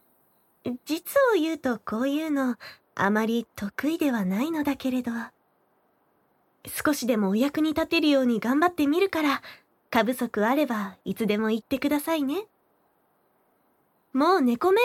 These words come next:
館のルールについては聞いているかしら？ここでは今、どの猫が君に極上の奉仕ができるかを競っているの。<laughs> 勝手に巻き込まれてしまって、君もいい迷惑よね。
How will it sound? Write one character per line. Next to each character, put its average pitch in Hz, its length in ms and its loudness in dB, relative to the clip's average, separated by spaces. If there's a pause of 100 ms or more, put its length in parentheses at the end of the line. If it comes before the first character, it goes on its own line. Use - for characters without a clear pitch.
(100)
館 359 160 2
の 277 160 4
ル 254 80 2
ー 294 100 2
ル 277 100 2
に 254 120 2
つ - 160 -4
い 269 100 -2
て 240 120 -2
は 190 260 -4
聞 208 160 -4
い 220 40 -10
て 285 120 -2
い 320 100 -2
る 370 100 -2
か 370 120 -6
し - 160 -6
ら？ 285 260 -2 (1000)
こ 208 140 0
こ 214 140 2
で 247 140 2
は 208 140 2
今、 226 380 0 (420)
ど 233 160 2
の 370 140 4
猫 294 260 -2
が 233 100 0
君 240 280 0
に 233 200 2
極 220 300 0
上 269 200 2
の 269 140 2
奉 277 220 0
仕 240 120 -4
が 220 120 2
で 208 100 -2
き 254 140 -4
る 240 100 -2
か 208 180 2
を 220 100 2
競 - 240 -2
っ 403 60 -2
て 427 220 0
い 359 60 4
る 330 120 0
の。 285 300 0 (1200)
<laughs> 349 360 0 (1040)
勝 196 160 4
手 247 200 0
に 254 100 2
巻 254 240 -2
き - 20 -12
込 320 100 0
ま 320 120 2
れ - 80 0
て 262 100 -6
し 220 140 -4
ま 240 140 0
っ - 20 -4
て、 339 400 -6 (240)
君 233 260 2
も 233 160 2
い 302 180 0
い - 20 2
迷 330 240 0
惑 381 220 -2
よ 262 120 0
ね。 359 220 -6